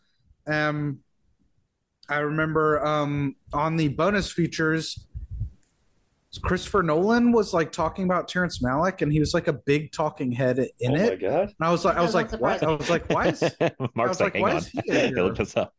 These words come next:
Speaker 1: I was like, "Why is he in here?" So it's on, like, the basic making of, making of doc on Tree of Life.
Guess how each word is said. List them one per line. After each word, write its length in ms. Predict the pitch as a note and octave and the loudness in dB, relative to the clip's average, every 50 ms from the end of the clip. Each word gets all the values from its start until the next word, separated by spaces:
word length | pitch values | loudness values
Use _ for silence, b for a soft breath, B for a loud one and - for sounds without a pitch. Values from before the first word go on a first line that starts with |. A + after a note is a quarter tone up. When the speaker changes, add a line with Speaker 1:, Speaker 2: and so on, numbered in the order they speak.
| - - - _ - | -20 -20 -12 _ -8
Speaker 1:
I 720 | E4+ - _ _ - - - - _ _ _ _ _ - C#3+ | -8 -8 _ _ -20 -20 -20 -20 _ _ _ _ _ -4 -2
was 140 | D3 - | -2 0
like, 160 | D3+ C#3+ - D3 | -2 -2 0 0
"Why 140 | D#3 G3 | 0 0
is 120 | C4+ - - | 0 -2 -2
he 140 | A3 A3+ G3+ | 0 0 2
in 100 | D3+ B2 | 2 2
here?" 240 | A#2+ A2+ A2 - B B B B B | 2 2 0 -2 B B B B B
So 120 | B A#3 A#3+ | B 2 2
it's 200 | A#3 A3 A3 C4 | 2 2 2 2
on, 160 | B3+ B3 A#3+ | 2 4 4
like, 240 | A#3 G#3 F3+ - - | 4 2 2 0 0
the 100 | F3+ E3 | 0 0
basic 640 | C3+ A#2+ E3 D#3 C#3+ - - D#3 D3 - - - | 0 0 0 0 0 0 -2 -2 -2 -2 -2 -2
making 340 | C#3+ D3 D3 - D3+ C#3+ C3+ | 0 0 0 0 -2 -2 0
of, 160 | C3+ A#2 - - _ _ - | -2 -2 -4 -12 _ _ 0
making 360 | D#3+ E3 D#3 - D#3+ D3 C3+ | 0 0 0 0 -2 -2 0
of 200 | C3 C3 B2 - | 0 0 0 0
doc 280 | C#3 B2+ B2+ B2+ - | 0 0 0 -2 -2
on 160 | C3+ B2+ A#2+ A2+ | -6 -6 -6 -6
Tree 200 | - - A#2 A2+ | -2 0 0 0
of 80 | A2 - | 0 -2
Life. 280 | F2+ E2+ A2 - - | -4 -4 -4 -6 -8